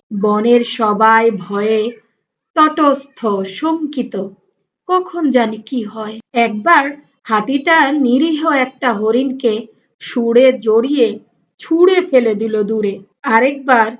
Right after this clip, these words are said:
ছোট্ট একটা খরগোশকে পায়ের তলায় পিষে মেরে ফেলল।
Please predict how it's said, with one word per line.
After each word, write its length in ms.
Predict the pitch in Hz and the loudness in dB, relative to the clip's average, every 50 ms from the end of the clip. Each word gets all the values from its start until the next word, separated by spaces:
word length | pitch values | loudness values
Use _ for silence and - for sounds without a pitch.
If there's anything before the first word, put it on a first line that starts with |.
| _ _ _ _ _ - | _ _ _ _ _ -6
ছোট্ট 360 | - 392 415 403 - _ 403 | -2 -2 -2 -2 -2 _ 0
একটা 400 | 370 320 285 269 - - 269 254 | 2 2 2 0 -4 -4 -4 -6
খরগোশকে 840 | 262 - - 233 220 214 202 233 247 240 - - - 214 208 208 - | -4 -4 -2 -2 0 0 2 0 0 0 -2 -4 -2 -2 -2 -4 -4
পায়ের 460 | - 214 202 202 202 214 226 240 247 247 - | -4 -2 0 0 0 2 2 2 2 0 -2
তলায় 420 | - 214 208 214 226 240 254 254 240 | -4 -2 0 2 2 2 2 2 0
পিষে 420 | 240 - 247 220 - - 240 214 | -2 -6 -8 -10 -6 -4 -2 -2
মেরে 360 | 208 202 208 208 214 208 208 | -2 -2 -2 -2 -2 -4 -4
ফেলল। 360 | - 208 202 196 190 202 214 | -6 -6 -6 -6 -6 -8 -10